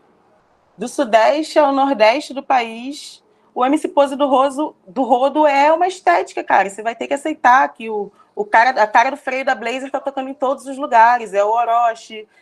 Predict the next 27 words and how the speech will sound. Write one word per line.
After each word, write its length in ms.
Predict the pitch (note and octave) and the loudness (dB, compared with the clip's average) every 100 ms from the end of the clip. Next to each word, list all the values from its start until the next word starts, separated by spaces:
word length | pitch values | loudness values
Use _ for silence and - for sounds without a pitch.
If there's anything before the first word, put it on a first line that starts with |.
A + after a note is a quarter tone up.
| _ | _
né? 140 | G#3 | -6
Quem 220 | G#3+ C#4 D#4 | -2 -2 -2
são 120 | D4+ | -4
esses 220 | D4 C#4+ | -6 -8
símbolos? 300 | C#4 A#3 A3 | -8 -8 0
É 80 | A3+ | 2
o 40 | |
rap, 420 | B3+ B3+ B3+ B3+ | 4 6 4 4
é 80 | A3+ | 0
o 60 | A3+ | 0
trap, 380 | - A#3 A#3 A#3 | 0 2 2 0
é 80 | |
o 60 | A3+ | -4
funk, 480 | - A#3 A3+ B3 B3 | -4 -6 -6 -8 -14
isso 260 | A3+ C4 | -16 -6
é 60 | C4 | -4
o 60 | C4+ | -4
novo. 320 | G#3+ E3+ D#3 _ _ - - | -6 -8 -12 _ _ -20 -18
E 240 | - A#3+ E4 | -6 0 0
isso 180 | F#4+ | 2
agrega, 720 | - B3+ A#3 C#4+ D4+ A3 - - | 0 0 0 0 0 0 -2 -4
vem 200 | A3+ D4 | -4 -2
com 560 | D4+ D4+ D4 D4 C#4 B3+ _ _ _ _ _ _ _ | 0 0 0 -4 -8 -12 _ _ _ _ _ _ _
esse 260 | - C4 D4 | -2 -2 2
valor 380 | D4+ C#4+ D4 F4 | 4 6 4 4
da 100 | C#4 | 0
estética. 720 | C4+ - G3 F3 - D#3+ | -2 0 0 -2 -12 -16